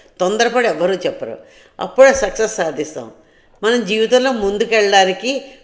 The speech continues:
పేరు ప్రతిష్టలైనా, డబ్బులైనా, లేకపోతే నలుగురు మనుషులు సంపాదించుకుందుకైనా ఇలా పాజిటివ్గా మాట్లాడేమంటే అందరూ మన చుట్టూ ఉంటారు. అప్పుడు మనసుకి, మనకి ఒంటరితనం అనే ఫీలింగ్ ఉండదు. ఈ రోజు నుంచి ఈ అలవాట్లన్నీ మొదలుపెట్టండి.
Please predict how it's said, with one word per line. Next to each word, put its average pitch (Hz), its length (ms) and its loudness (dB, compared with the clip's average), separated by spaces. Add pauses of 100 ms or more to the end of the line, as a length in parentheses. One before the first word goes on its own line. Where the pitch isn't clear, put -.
(140)
పేరు 185 240 4
ప్రతిష్టలైనా, 185 880 -2
డబ్బులైనా, 170 800 0
లేకపోతే 180 300 -2
నలుగురు 165 340 -2
మనుషులు 160 400 -8
సంపాదించుకుందుకైనా 175 1200 -4 (640)
ఇలా 190 180 2
పాజిటివ్గా 196 640 2
మాట్లాడేమంటే 180 720 0
అందరూ 175 380 -4
మన 220 160 -4 (120)
చుట్టూ 170 260 -10
ఉంటారు. 135 460 -8 (520)
అప్పుడు 226 180 -4
మనసుకి, 208 540 -4
మనకి 226 540 -4 (420)
ఒంటరితనం 233 540 2
అనే 240 160 -2
ఫీలింగ్ 202 540 -4
ఉండదు. 131 340 -8 (720)
ఈ 220 200 -2
రోజు 262 260 8
నుంచి 269 260 -4
ఈ 220 80 0
అలవాట్లన్నీ 220 560 2
మొదలుపెట్టండి. 151 840 -6